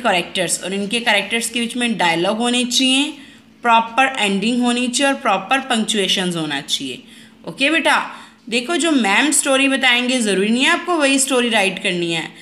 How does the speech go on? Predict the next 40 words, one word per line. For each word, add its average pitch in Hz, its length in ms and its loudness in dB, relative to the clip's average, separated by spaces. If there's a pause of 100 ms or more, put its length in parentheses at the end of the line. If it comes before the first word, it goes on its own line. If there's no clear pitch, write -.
(240)
आपको 214 340 0
इस 302 160 -2
picture 277 360 -4
से 254 140 -2
जो 262 280 0
story 285 340 2
आप 247 120 0
अपनी 240 240 -6
तरफ 240 180 -4
से 240 160 -2
इमेजिन 214 480 0
कर 254 160 0
सकते 202 320 -4
हो 226 60 4
आप 233 180 2
वो 233 120 2
write 175 300 2
कर 156 100 -6
सकते - 380 -10
हो। - 580 -20
ओके, 302 200 0 (560)
लेकिन 214 460 2 (380)
story 240 320 0
में 269 180 2
क्या 285 160 2
होना 277 240 2
चाहिए? 285 320 2
Proper 190 560 0
title 170 340 0
होना 240 300 2
चाहिए, 269 600 0 (440)
dialogues 185 600 2
होने 247 300 2
चाहिए, 254 440 0
proper 190 600 -2
ending 185 400 0
होनी 247 260 0
चाहिए 254 220 0
और 254 80 -6
proper 262 500 2